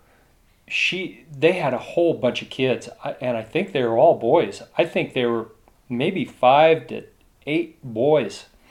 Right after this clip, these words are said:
And the two of the older ones were Shane and Chevy, Chevy being the oldest, Shane being his little brother. And they were raised and indoctrinated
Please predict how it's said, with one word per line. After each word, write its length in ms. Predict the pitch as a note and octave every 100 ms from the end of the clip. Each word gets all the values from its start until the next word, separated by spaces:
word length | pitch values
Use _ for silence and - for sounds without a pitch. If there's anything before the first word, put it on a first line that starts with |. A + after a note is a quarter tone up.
| - - -
And 140 | B2+
the 40 | B2
two 240 | - E3
of 60 | D#3
the 100 | C#3+
older 300 | D3 C#3+ C#3+
ones 280 | C3+ C#3
were 100 | B2+
Shane 580 | A#2+ - B2+ B2+ C3+ C3 _ _ _ _ _ _ _ _ _ _ _ _
and 440 | B2+ A#2+ A#2 A2 -
Chevy, 420 | - - B2 A2
Chevy 360 | G#2+ - B2+ C3
being 240 | B2 B2+
the 80 | B2
oldest, 340 | A#2+ B2 B2
Shane 340 | - B2 A#2 A#2
being 200 | A#2 A#2
his 180 | G#2+ A2+
little 220 | A2+ A2+
brother. 380 | G#2+ A2+ G2+ - _ _ _ _ _ _ _ _ _ _ _ -
And 220 | B2+ B2
they 140 | A#2+ C3
were 160 | C#3+
raised 400 | C#3 C#3+ E3 E3+
and 100 | E3
indoctrinated 920 | D3+ C#3 D3 D#3 D3 C3+ A#2+ A2 G2+